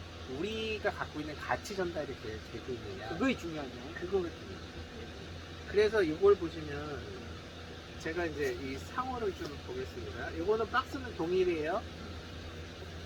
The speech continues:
Speaker 1: 세 군데 중에 유일하게 이거 붙이셨어요. 근데 요거를 보여주고 이거를 그 큐알 코드를 보고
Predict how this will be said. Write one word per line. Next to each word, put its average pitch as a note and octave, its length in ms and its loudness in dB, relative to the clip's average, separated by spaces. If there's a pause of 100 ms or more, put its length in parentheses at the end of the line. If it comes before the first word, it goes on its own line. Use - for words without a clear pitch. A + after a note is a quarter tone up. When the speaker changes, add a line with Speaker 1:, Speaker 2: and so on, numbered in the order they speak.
(1200)
Speaker 1:
세 C#4+ 100 4
군데 C#4+ 400 8
중에 G3+ 380 8 (200)
유일하게 A#3 460 10
이거 D3 140 6
붙이셨어요. - 580 -6 (2250)
근데 A#3 300 8 (2500)
요거를 A#3 640 12
보여주고 F3+ 680 10
이거를 F3 560 6 (720)
그 G#4+ 480 0 (880)
큐알 C4 180 8
코드를 - 360 6
보고 F#3+ 400 4